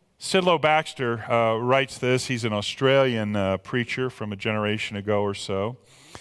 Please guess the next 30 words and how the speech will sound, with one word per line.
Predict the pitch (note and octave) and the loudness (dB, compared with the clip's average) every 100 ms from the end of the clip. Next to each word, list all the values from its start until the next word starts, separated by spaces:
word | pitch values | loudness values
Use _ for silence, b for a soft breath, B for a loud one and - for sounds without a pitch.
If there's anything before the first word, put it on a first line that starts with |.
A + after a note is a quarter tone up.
| B - | B -6
"When | D#3+ | 0
Jesus | A3+ A#3 G3 | 0 2 0
came | - F#3+ F#3+ | 2 2 2
to | E3+ | 0
these | D3+ C#3 | 0 0
people, | - E3+ E3 C#3+ | 2 2 2 2
he | D3 | 0
came | - F3 F#3 | 0 0 0
to | E3+ | 2
do | F#3+ G3 | 2 4
good. | C4 D4 G3 G2 - _ _ _ _ _ _ _ B B B B B | 6 6 4 -2 -20 _ _ _ _ _ _ _ B B B B B
Everywhere | A#2+ C3 E3 E3 F3+ F#3 | -2 2 2 6 6 4
around | F3+ F3+ F#3+ F#3+ F#3+ | 4 2 4 2 2
these | F#3 F#3 F3 - B B B | 2 2 2 -4 B B B
sh-, | - - | -4 0
those | D#3+ E3 | 2 4
shores | - - F3+ F3+ E3 | 2 4 4 4 2
of | D#3 C3 | -2 2
Galilee, | D3+ D3+ C#3+ C3 B2+ C#3+ C3 B B | 2 4 2 2 2 2 -2 B B
he | - C#3 | -4 0
had | C3 A#2+ | 0 0
bestowed | B2 - - C3+ A#2 | -4 -2 2 2 2
blessings | A#2+ D#3 D#3 - B2+ A#2+ | 4 4 2 -4 -4 -4
such | - C3+ C3 - | 0 2 2 0
as | A#2+ | -2
had | G#2 A2+ A2 | 0 -2 -2
never | B2+ D#3+ E3+ F3 F3 E3 | 0 2 2 0 0 -2
been | B2 A2 A2 | -2 -2 0
known | A#2+ B2+ B2+ B2+ | 2 2 2 0
before." | A#2 A2 C3+ C#3 C3+ A2+ - | -2 -2 2 4 6 4 0